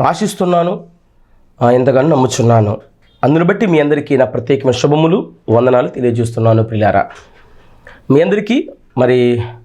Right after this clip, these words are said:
దేవుని యొక్క, ఆ, కృప చేత క్రైస్తవ సహవాస ప్రార్థన మందిరం ఈ యొక్క,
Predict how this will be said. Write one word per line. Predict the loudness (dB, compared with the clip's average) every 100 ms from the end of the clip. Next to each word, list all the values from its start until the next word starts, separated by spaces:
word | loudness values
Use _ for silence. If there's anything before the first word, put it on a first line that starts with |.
| _
దేవుని | 0 2 2
యొక్క, | 2 2 0 0 -4 -16 _ -20 -20 -20 -4
ఆ, | -2 0 -2
కృప | -4 -2 0
చేత | 0 0 -2 -6 -20 _
క్రైస్తవ | -2 -2 0 -2
సహవాస | -2 -4 -2 -4 -2
ప్రార్థన | -4 0 -2 0 0
మందిరం | 2 2 2 -2 -12 -20 0
ఈ | 0
యొక్క, | 2